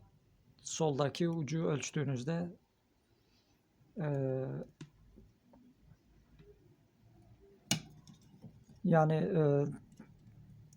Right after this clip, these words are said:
şu dört numaralı uç olsun diyelim. Dört, üç ve iki numaralı uç, uçları ölçtüğünüzde, e, dört ile üçü ölçtüğünüzde diyelim, dört ile üç olursa bu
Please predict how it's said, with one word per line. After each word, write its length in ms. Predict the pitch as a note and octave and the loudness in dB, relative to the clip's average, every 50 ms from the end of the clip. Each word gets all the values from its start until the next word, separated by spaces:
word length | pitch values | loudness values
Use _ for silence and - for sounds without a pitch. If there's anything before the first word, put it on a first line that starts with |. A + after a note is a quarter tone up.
| - - - - - - - - - - - - - - - - _ _ _ _ _ - | -20 -20 -20 -20 -20 -20 -20 -20 -20 -20 -20 -20 -20 -20 -20 -20 _ _ _ _ _ -18
şu 480 | - - - - - F3+ F3 F3 D#3 D3 | -14 -12 -8 -2 2 2 2 4 4 6
dört 220 | F3 F3+ F#3 - | 8 8 8 6
numaralı 440 | - E3 D3+ C#3+ C#3 C3+ D3 D3 D#3+ | 4 2 4 4 6 6 6 4 4
uç 240 | F3+ F3+ E3+ - - | 4 2 2 2 2
olsun 340 | C#3+ C3 B2 - D#3+ C#3+ C3 | 2 2 2 0 -2 0 0
diyelim. 380 | C#3 C3+ C#3 C#3+ E3 E3+ D#3 | 0 -2 -2 -2 -2 -2 2
Dört, 420 | C#3 D#3 D3+ E3 E3 - - - - _ _ _ _ _ _ _ _ _ _ - | 4 4 4 4 2 -2 -14 -20 -20 _ _ _ _ _ _ _ _ _ _ 2
üç 360 | - F3+ F3+ F3 F3 - - - | 4 6 6 6 4 0 -4 0
ve 240 | G3+ E3+ E3+ E3 | 2 4 4 4
iki 260 | D#3+ C#3+ - - F3+ E3+ | 2 0 0 0 2 2
numaralı 420 | E3+ D#3+ D#3 C#3 C#3 C#3+ C#3+ D#3+ | 4 2 4 4 4 4 2 2
uç, 400 | E3+ E3+ D#3 C#3+ - - - - - - | 0 0 -2 -2 -4 -8 -10 -8 -4 -4
uçları 440 | F3 D3 - - E3 D#3+ D3+ D#3 | -2 -2 -2 0 0 0 2 2
ölçtüğünüzde, 800 | E3+ E3+ D#3 - - - D3 C3 C3 B2+ A#2+ B2 D#3 E3+ F3 E3+ - A#3+ | 2 2 0 0 -2 -2 -2 0 0 -2 -2 -2 -2 -2 -2 -4 -6 -4
e, 380 | F#3+ D#3+ D3 D3 C#3+ C#3 C3+ C3 | -2 0 0 0 0 0 2 6
dört 240 | E3 E3+ - - - | 6 6 6 6 2
ile 120 | F3 F3 D#3+ F#3 | 0 2 2 0
üçü 260 | E3+ C3+ - - F#3+ | -2 -2 0 2 2
ölçtüğünüzde 720 | F3+ F3 D#3+ - - - D3+ C#3 C#3 B2 A#2+ D3+ D#3 D3+ | 2 2 0 -4 -4 -4 -4 -4 -4 -4 -4 -4 -4 -2
diyelim, 360 | C3+ C#3+ C#3 C#3+ D#3+ E3+ E3+ D#3+ | -2 -2 -2 -2 -4 -4 -4 -2
dört 320 | D#3+ D#3 D#3+ - - - | -2 -2 -4 -6 -8 -8
ile 200 | G3 G3 D#3+ C#3+ C#3+ - | -6 -4 -2 -2 -2 -2
üç 400 | G3 E3+ E3+ - - - - _ _ - | -4 -4 -6 -6 -10 -14 -14 _ _ -6
olursa 580 | - D3 C#3+ D3 E3 F3 C#3+ - D3 C#3 B2+ | -2 -2 0 0 0 -2 -2 -2 -4 -4 -2
bu 200 | D3+ F3 F3+ - | -2 -4 -4 -6